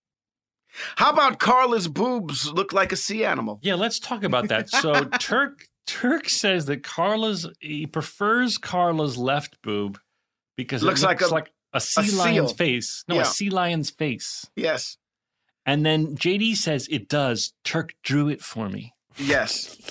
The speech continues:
Speaker 2: Which is so random as hell, but then it really pays off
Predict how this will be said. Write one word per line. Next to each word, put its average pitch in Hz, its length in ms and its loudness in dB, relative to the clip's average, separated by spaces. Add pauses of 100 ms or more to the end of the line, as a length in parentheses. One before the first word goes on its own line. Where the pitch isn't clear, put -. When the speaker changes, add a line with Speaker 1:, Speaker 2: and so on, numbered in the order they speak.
(240)
Speaker 2:
Which 151 180 -4
is 156 140 -2
so 208 260 2
random 156 440 2
as 113 100 -2
hell, 147 380 2
but 127 240 -4
then 208 140 4
it 165 120 -2
really 233 240 2
pays 107 380 -2
off 101 400 -4